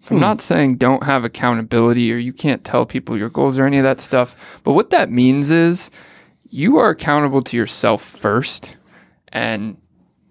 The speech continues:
Speaker 1: you don't need biases out in the world. Like, "Hey, I, I'm gonna, I tell everybody, I'm gonna achieve this very specific short-term goal by this time," or whatever.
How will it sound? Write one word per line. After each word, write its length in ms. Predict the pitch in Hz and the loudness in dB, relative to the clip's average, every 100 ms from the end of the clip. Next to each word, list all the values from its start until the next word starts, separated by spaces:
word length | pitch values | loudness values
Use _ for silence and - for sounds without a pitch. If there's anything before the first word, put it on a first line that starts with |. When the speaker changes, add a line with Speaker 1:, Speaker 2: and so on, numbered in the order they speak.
| _ _ | _ _
Speaker 1:
you 240 | - 156 | -6 0
don't 220 | 208 180 | 0 0
need 400 | 127 131 131 - | 2 2 2 -2
biases 720 | - 107 120 101 - 110 - | 0 2 2 0 -4 -6 -6
out 220 | - 117 - | -8 -8 -8
in 60 | 117 | -6
the 80 | |
world. 380 | 95 107 82 71 - | -4 -4 -4 -6 -6
Like, 300 | - 80 71 | -4 -4 -6
"Hey, 460 | - 117 101 71 - _ _ _ _ _ - | -6 -2 -2 -4 -10 _ _ _ _ _ -6
I, 340 | 104 120 117 - | -2 -2 -4 -2
I'm 180 | 131 151 | -2 2
gonna, 280 | 151 135 - | 2 0 0
I 100 | 143 | -2
tell 320 | 135 190 151 | 0 0 2
everybody, 540 | 143 135 120 107 95 110 | 2 0 -2 -2 -2 -2
I'm 120 | 160 | 0
gonna 180 | 143 131 | 2 0
achieve 420 | 117 - 135 123 | 0 -2 -2 -2
this 340 | 117 110 - - - | -4 -4 -10 -18 -6
very 300 | 170 180 135 | 0 0 0
specific 1080 | - - 120 - - 175 156 139 127 - - - - _ _ | -4 -8 -8 -6 -4 -2 -2 0 -4 -4 -20 -20 -20 _ _
short-term 800 | - - 160 160 - 160 143 135 | -4 0 2 0 0 0 0 0
goal 520 | 131 135 127 110 113 _ _ _ _ | 2 4 4 0 -4 _ _ _ _
by 200 | 127 120 | -2 0
this 320 | 120 160 160 | 0 -2 -2
time," 600 | - - 139 135 117 113 113 _ - | -8 -2 0 2 0 -4 -10 _ -18
or 140 | 143 | -10
whatever. 560 | 110 131 117 73 64 | -2 0 0 -2 -10